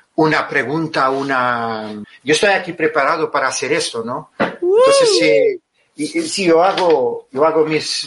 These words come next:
Speaker 1: mis lanzamientos aquí.
Speaker 2: Pues ya estamos listos. Vamos a ir a un siguiente corte, queridos co-creadores. Estamos en De Veras con Vero, transmitiendo desde A D R Networks. Y ahora es cuando usted quiere conectarse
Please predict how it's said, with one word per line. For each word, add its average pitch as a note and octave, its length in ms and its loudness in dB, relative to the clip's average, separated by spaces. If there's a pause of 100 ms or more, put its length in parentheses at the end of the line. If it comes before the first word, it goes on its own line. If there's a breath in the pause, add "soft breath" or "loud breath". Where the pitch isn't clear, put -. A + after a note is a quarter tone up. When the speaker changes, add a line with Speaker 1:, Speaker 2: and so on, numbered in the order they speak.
Speaker 1:
mis C#3+ 140 -4
lanzamientos D3+ 720 -2
aquí. D#3 320 -4 (760)
Speaker 2:
Pues C#4 200 0
ya F#4 80 2
estamos F#4+ 420 -2
listos. C#4+ 400 0
Vamos A4 320 2
a G4 40 2
ir G4 80 4
a F#4+ 80 2
un F4+ 100 -4
siguiente D4 480 -2
corte, C4+ 420 0
queridos C4+ 440 0
co-creadores. A#3+ 800 0
Estamos D4 680 -2
en B3 340 -2
De C4 160 2
Veras C#4 300 0
con C4 220 0
Vero, D#4 220 2
transmitiendo B3+ 520 0
desde A3 340 2
A B3+ 140 2
D B3+ 100 0
R A#3 240 0
Networks. A#3+ 580 0
Y D4 280 4
ahora E4+ 400 4
es - 100 -6
cuando F#3 400 -10 (180)
usted F#4+ 480 -2
quiere E4 380 0
conectarse B3 960 -2